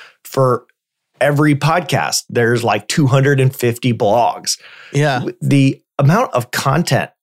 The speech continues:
Speaker 1: on the internet should not deter you from whether or not you should be creating. Sometimes creation is important regardless of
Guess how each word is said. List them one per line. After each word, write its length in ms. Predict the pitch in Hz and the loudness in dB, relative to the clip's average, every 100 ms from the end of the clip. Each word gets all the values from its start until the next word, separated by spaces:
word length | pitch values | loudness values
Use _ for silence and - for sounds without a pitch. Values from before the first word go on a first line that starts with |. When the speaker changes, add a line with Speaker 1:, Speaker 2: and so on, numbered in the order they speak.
| - | -4
Speaker 1:
on 200 | 123 131 | 0 0
the 100 | 120 | 0
internet 500 | 104 123 120 98 - | -2 0 0 -2 -2
should 220 | - 139 | 0 2
not 340 | 135 160 - - | 2 0 -4 -4
deter 500 | 139 - - 147 160 | -4 -4 -4 0 2
you 420 | 143 110 82 82 | 2 0 -2 -4
from 460 | 95 - 113 104 101 | -8 -4 -2 0 0
whether 400 | 113 117 117 117 127 | 0 0 0 0 -2
or 80 | |
not 380 | 113 95 92 95 _ _ _ - | -4 -4 -6 -10 _ _ _ -6
you 240 | 113 120 | -2 0
should 180 | 120 110 | 0 -2
be 120 | 98 | -6
creating. 640 | - - 107 107 90 67 | -6 -4 0 0 -2 -6
Sometimes 420 | - 135 147 123 - | -4 -2 0 0 -2
creation 640 | - 117 120 117 92 87 - | -4 -2 0 0 -4 -8 -4
is 240 | 110 98 | -2 -2
important 560 | 101 98 123 110 104 98 _ _ - | -4 -4 -4 -4 -6 -8 _ _ -8
regardless 920 | 120 104 107 107 123 92 76 - - _ - _ _ - | -4 -2 0 0 0 -2 -2 -4 -6 _ -20 _ _ -4
of 460 | 101 98 90 - | -2 0 -2 -8